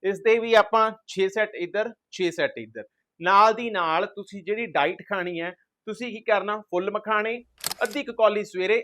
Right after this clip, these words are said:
ਅੱਧੀ ਕੌਲੀ ਸ਼ਾਮ ਔਰ ਨਾਲ ਦੀ ਨਾਲ ਭੁੱਜੇ ਛੋਲੇ ਵੀ ਸ਼ੁਰੂ ਕਰੋ। ਨਾਲ ਦੀ ਨਾਲ ਦੁੱਧ ਔਰ ਦਹੀਂ ਦਾ ਸੇਵਨ ਵੀ ਸ਼ੁਰੂ ਕਰੋ। ਜਿਹੜਾ ਤੁਹਾਡਾ ਗੋਡਿਆਂ ਦਾ ਗੈਪ ਘਟ ਗਿਆ ਹੈ, ਜਿਸ ਨੂੰ ਤੁਸੀਂ ਗਠੀਆ ਕਹਿੰਦੇ ਹੋ, ਆਸਟੀਓਆਰਥਰਾਈਟਿਸ ਕਹਿੰਦੇ ਹੋ, ਉਸ ਤੋਂ ਤੁਸੀਂ ਛੁਟਕਾਰਾ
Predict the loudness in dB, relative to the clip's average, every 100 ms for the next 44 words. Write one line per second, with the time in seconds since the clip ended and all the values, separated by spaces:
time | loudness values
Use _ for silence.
0 | -4 -6 -4 0 0 0 0 0 0 -2
1 | -4 0 0 0 -2 -2 -4 -2 -6 -2
2 | -2 -2 -4 -2 -2 -4 -8 -2 0 2
3 | 0 -4 -20 _ 4 6 4 2 0 0
4 | 0 -4 _ -2 6 6 6 4 4 4
5 | 0 2 4 2 0 -6 -6 -10 -8 -8
6 | -6 -8 -10 _ _ _ 0 2 2 0
7 | 0 -2 -6 -4 -2 -2 -2 0 0 0
8 | -2 -2 -4 -4 -4 -6 -10 _ _ -14
9 | -12 -14 -14 -16 -8 -8 -2 0 0 -4
10 | -6 -8 -8 -6 -4 -4 -6 -4 -2 -2
11 | -6 -6 -10 -10 -10 -10 -16 -18 _ _
12 | -6 -4 -4 -4 -8 -10 -12 -6 -2 0
13 | -2